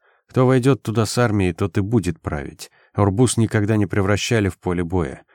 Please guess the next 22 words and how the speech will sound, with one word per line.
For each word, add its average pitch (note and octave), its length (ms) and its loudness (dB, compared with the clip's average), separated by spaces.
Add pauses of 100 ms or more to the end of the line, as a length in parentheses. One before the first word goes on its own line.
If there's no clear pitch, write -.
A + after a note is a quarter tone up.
(240)
Не A#2+ 140 6
будет, C3+ 400 2
как - 260 -4
в F#2 40 -2
Мардограде, G2 680 0
где D#2 180 -2
мы F#2 140 2
дрались F2+ 340 0
за E2 160 -4
каждый F2+ 360 -2
квартал F2+ 480 -2
и F2 60 0
дом. E2+ 360 -2 (960)
Там A2 180 4
остался C3 440 2
не A#2+ 160 2
такой A#2+ 300 0
большой A2 380 0
гарнизон, G2 520 0
чтобы F#2 320 -2
сдерживать F2 580 -2
нас — C#2+ 320 -10